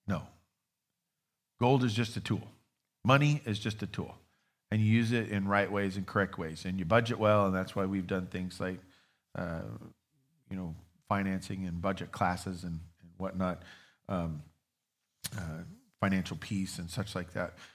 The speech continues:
uh, because we want to use the tool well. But we use the tool well in order to promote our presence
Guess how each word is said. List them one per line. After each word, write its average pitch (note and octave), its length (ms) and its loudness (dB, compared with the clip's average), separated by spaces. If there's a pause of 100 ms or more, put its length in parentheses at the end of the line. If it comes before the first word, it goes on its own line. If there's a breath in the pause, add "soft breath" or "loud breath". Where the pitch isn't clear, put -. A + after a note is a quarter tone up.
(160 loud breath)
uh, G2 120 -4
because A2 280 0
we A#2 80 0
want C3 180 2
to B2 40 2
use A2+ 160 2
the G2 60 -4
tool G#2 220 0
well. - 280 -8 (2500)
But F#2+ 80 -4
we G2+ 120 2
use G#2 120 2
the F#2+ 60 0
tool B2+ 320 0
well F2 380 -4 (800)
in G#2 80 2
order F#2+ 160 0
to G2 60 -6
promote F#2+ 600 -2
our F2+ 160 -2
presence F#2+ 840 -6